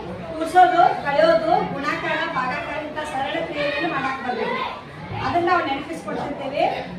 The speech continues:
ಈಗ ಇನ್ನೂ ಇಪ್ಪತ್ತೆಂಟನೇ, ಎರಡ್ ಸಾವಿರದ ಇಪ್ಪತ್ತೆಂಟರವರೆಗೂ ಇದು ಮುಂದುವರಿತಿರ್ತಾರೆ. ಅದಕ್ಕೆ ದಯವಿಟ್ಟು ಪಾಲಕರು ನಮ್ಗೆ ಸಹಕಾರವನ್ನು ಕೊಡ್ಬೇಕು ನೀವು ಮೊಟ್ಟ ಮೊದಲನೇದಾಗಿ. ಯಾಕಂದ್ರೆ ಒಂದು ತರಗತಿ ಒಳಗೆ ಜಾಣ ಮಕ್ಕಳು ಇರ್ತಾರೆ, ಆ, ಸ್ವಲ್ಪ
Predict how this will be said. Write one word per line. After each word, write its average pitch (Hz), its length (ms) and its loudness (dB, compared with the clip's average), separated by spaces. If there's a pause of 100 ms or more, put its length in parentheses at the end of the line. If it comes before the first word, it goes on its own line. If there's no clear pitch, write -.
(120)
ಈಗ 359 280 -2
ಇನ್ನೂ 349 320 -2
ಇಪ್ಪತ್ತೆಂಟನೇ, 330 720 -4
ಎರಡ್ 285 280 0
ಸಾವಿರದ 311 180 -4
ಇಪ್ಪತ್ತೆಂಟರವರೆಗೂ 311 960 -2
ಇದು 330 160 0
ಮುಂದುವರಿತಿರ್ತಾರೆ. 269 840 -4
ಅದಕ್ಕೆ 277 260 -6
ದಯವಿಟ್ಟು 247 420 -4
ಪಾಲಕರು 285 340 -4
ನಮ್ಗೆ 277 280 -10
ಸಹಕಾರವನ್ನು 277 560 -6
ಕೊಡ್ಬೇಕು 254 340 -8
ನೀವು 247 140 -6
ಮೊಟ್ಟ 233 240 -8
ಮೊದಲನೇದಾಗಿ. 226 580 -8 (340)
ಯಾಕಂದ್ರೆ 285 420 -2
ಒಂದು 302 280 -4
ತರಗತಿ 302 380 -4
ಒಳಗೆ 294 380 -4
ಜಾಣ 247 280 -6
ಮಕ್ಕಳು 285 240 -10
ಇರ್ತಾರೆ, 277 380 -6 (640)
ಆ, 269 80 -6
ಸ್ವಲ್ಪ - 400 -4